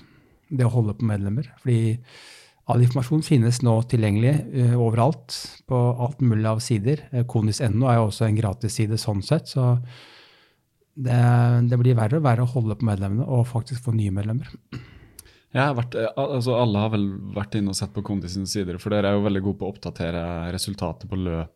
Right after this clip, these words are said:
Speaker 2: og sånne
Speaker 1: Mm,
Speaker 2: ting.
Speaker 1: mm.
Speaker 2: Skrive om nye løp.
Speaker 1: Mm.
Speaker 2: Eh, men så så jeg nå at dere har også en sånn, eh, enkelte artikler for medlemmer da,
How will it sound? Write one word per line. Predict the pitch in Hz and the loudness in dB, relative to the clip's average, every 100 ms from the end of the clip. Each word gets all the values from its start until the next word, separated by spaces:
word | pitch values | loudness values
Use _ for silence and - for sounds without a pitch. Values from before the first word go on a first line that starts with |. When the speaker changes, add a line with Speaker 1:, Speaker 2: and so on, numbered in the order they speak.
| - | 0
Speaker 2:
og | 131 | 4
sånne | 117 107 | 6 4
Speaker 1:
Mm, | |
Speaker 2:
ting. | 101 - | 0 0
Speaker 1:
mm. | 123 110 104 - _ _ _ | 0 0 -2 -8 _ _ _
Speaker 2:
Skrive | - 117 98 | -4 -2 0
om | 101 | 2
nye | 104 92 82 | 2 2 -2
løp. | 87 - - - - _ | -4 -6 -12 -20 -20 _
Speaker 1:
Mm. | 131 | 2
Speaker 2:
Eh, | 110 101 98 101 98 98 | 4 2 -4 -6 -8 -6
men | 110 | -4
så | 113 | -4
så | 107 113 | -2 -2
jeg | 147 | 0
nå | 113 | -2
at | 98 | -4
dere | 110 107 | -4 -2
har | 101 95 | 0 -2
også | 85 95 | -4 -6
en | 92 | -6
sånn, | 92 85 85 - _ _ _ _ _ - | -6 -8 -10 -14 _ _ _ _ _ -8
eh, | 104 98 95 76 65 62 - | -4 -4 -6 -8 -12 -14 -4
enkelte | 104 95 98 | -4 -2 -4
artikler | 95 95 98 | -4 -6 -6
for | - 98 | -4 0
medlemmer | 98 90 80 85 | 0 0 -4 -2
da, | 123 | -2